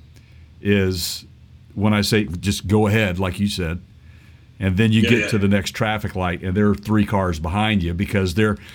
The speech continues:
Speaker 2: Right, right.
Speaker 1: because somebody
Speaker 2: <laughs>
Speaker 1: else cut them off and they got into this little, you know, it's a tit for tat kind of a thing, you know. So
Speaker 2: Yeah,
Speaker 1: it's
Speaker 2: yeah,
Speaker 1: kind of
Speaker 2: yeah.
Speaker 1: interesting to see it all kind of, like, fall apart for them. That's the joy I
Speaker 2: Yeah.
Speaker 1: get, you know.
Speaker 2: That's always, <laughs> that's the
Speaker 1: Yes.
Speaker 2: best.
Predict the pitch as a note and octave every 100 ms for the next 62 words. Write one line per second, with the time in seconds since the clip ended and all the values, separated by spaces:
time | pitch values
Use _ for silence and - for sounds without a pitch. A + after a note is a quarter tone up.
0 | - C#3+ C#3+ B2 - C#3+ C3+ - E3 D3
1 | C#3+ C3+ C3 - D3+ A#2+ D3 C#3+ C3 A#2+
2 | A#2+ A2+ A2+ B2 A#2+ B2 A#2+ A2+ G#2 A2+
3 | - A2+ G#2+ G#2 A#2+ A2 G2 G#2 F#2 C#3+
4 | - G#2+ C3+ B2 A2 G#2+ G2+ F2 G#2+ G2
5 | F#2 F#2+ F#2 F2+ G2 F#2 - - C3+ D3
6 | C3+ C#3 D#3 C3 C#3 D3 C3+ C3 A#2+ -
7 | C#3 B2 B2+ A#2+ B2+ A2+ G#2+ G#2 G2 C3
8 | A#2+ G#2+ - C3 A#2+ - G#2 F#2+ A#2 B2+
9 | C3+ - - - - A2+ C3+ - A#2+ G#2
10 | A#2+ A2+ G#2 G2+ F2+ C#2 - F2+ F2 F2
11 | - - - - - - - - - -
12 | A#2+ A#2 A#2 A#2 - - - - - C#3+
13 | - - C#3 - - - B2+ - - -
14 | - C#3+ C#3+ - G2 F2 - -